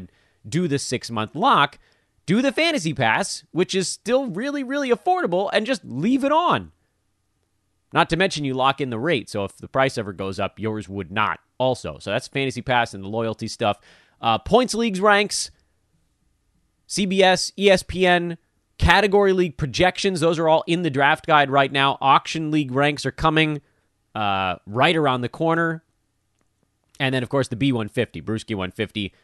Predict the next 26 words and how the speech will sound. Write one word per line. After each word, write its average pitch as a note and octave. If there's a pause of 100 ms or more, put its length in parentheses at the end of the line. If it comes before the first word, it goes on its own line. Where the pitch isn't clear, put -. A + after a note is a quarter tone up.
(200)
goes A2
into G#2+
the F#2+
Fantasy F#2+
Pass, E2+ (120)
uh, D#2
in F#2
two F2+
and E2
a D#2
half D#2
days. D3 (120)
No, G3+
sorry, F3+
one G3+
and A3+
a A2
half E2
days. D2+
Did A#2+
I E3
say G3+
two F#3+
and A#3+
a D4+
half? D#4